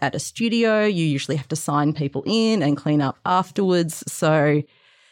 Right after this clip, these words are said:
I think to be a, just have this as your livelihood these days, you would have to be so much more switched into your own independent stuff, whether it's teaching corporate classes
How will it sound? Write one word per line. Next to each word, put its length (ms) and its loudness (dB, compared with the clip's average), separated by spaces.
I 100 0
think 440 2
to 160 0
be 440 4
a, 420 4
just 260 -6
have 260 -2
this 200 0
as 180 2
your 120 2
livelihood 800 2
these 340 4
days, 480 2
you 80 2
would 60 2
have 220 -4
to 100 0
be 180 -2
so 300 0
much 260 -4
more 200 2
switched 480 -4
into 520 2
your 340 2
own 300 2
independent 640 2
stuff, 340 -4
whether 320 0
it's 200 -6
teaching 440 -6
corporate 480 -2
classes 840 0